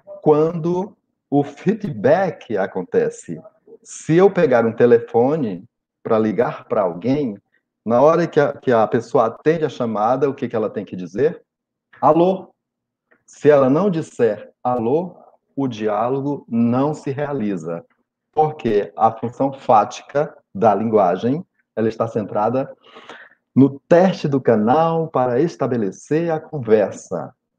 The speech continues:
Depois que testou, a conversa vai. Um bom exemplo foi o nosso início de aula aqui. "Oi, bom dia, professora, é, a Cláudia, professor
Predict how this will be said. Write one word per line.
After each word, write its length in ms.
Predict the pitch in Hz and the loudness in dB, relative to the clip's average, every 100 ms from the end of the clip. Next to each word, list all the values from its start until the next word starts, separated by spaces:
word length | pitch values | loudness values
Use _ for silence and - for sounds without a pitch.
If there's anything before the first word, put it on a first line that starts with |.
| - | -2
Depois 480 | 107 110 - 185 190 | 2 2 4 4 4
que 120 | 165 | 0
testou, 600 | 147 123 - 147 160 156 | 0 0 2 2 4 2
a 100 | 123 | -4
conversa 560 | 120 113 113 123 139 147 | -4 -6 -2 -4 -2 -8
vai. 340 | 123 92 76 - _ _ _ _ _ | -2 -2 -2 -8 _ _ _ _ _
Um 140 | 107 | 0
bom 160 | 110 123 | 4 6
exemplo 580 | 156 131 143 147 151 160 - _ _ _ | 4 2 -2 -2 -8 -10 -14 _ _ _
foi 140 | 147 117 | 0 0
o 60 | |
nosso 320 | 107 120 123 | 2 0 -2
início 420 | 113 101 120 147 143 | -4 -4 -6 -6 -6
de 140 | 185 | -4
aula 280 | 143 135 143 | -2 -2 -4
aqui. 320 | 143 110 92 - _ _ - | -4 -6 -6 -8 _ _ 2
"Oi, 220 | 127 143 | 6 6
bom 180 | 131 113 | 4 2
dia, 280 | 110 165 | 2 2
professora, 920 | 156 120 117 - 139 151 160 143 127 - - - - | 4 2 2 0 4 6 6 6 4 -4 -20 -20 -6
é, 520 | 104 104 101 90 73 _ _ _ _ _ _ _ _ _ _ - | -2 0 0 -4 -8 _ _ _ _ _ _ _ _ _ _ -12
a 380 | 104 104 101 - | -8 -6 -6 -2
Cláudia, 680 | 123 151 156 151 127 123 120 | 2 4 4 2 2 2 2
professor 840 | 120 - 120 113 110 104 98 | 0 -2 4 6 6 4 -2